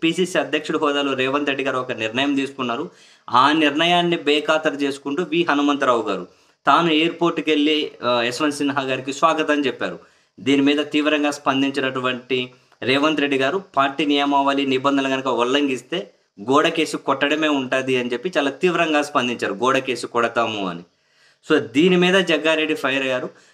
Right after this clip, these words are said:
జాతీయ స్థాయిలో మనం యశ్వంత్ సిన్హా గారికి మద్దతు ఇచ్చి రాష్ట్రంలో మాత్రం కలవమని చెప్పడం ఇదేం పద్ధతి?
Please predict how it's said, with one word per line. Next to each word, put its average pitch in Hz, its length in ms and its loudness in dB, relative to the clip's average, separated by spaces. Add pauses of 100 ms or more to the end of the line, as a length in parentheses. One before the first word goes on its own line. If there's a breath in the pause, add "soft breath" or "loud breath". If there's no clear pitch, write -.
(140 soft breath)
జాతీయ 139 440 4
స్థాయిలో 165 320 2
మనం 160 220 2
యశ్వంత్ 156 300 -2
సిన్హా 156 200 2
గారికి 151 260 2
మద్దతు 147 340 2
ఇచ్చి 143 200 -2
రాష్ట్రంలో 139 440 2
మాత్రం 143 280 0
కలవమని 139 560 2
చెప్పడం 131 300 -2
ఇదేం 127 280 0
పద్ధతి? 135 540 -4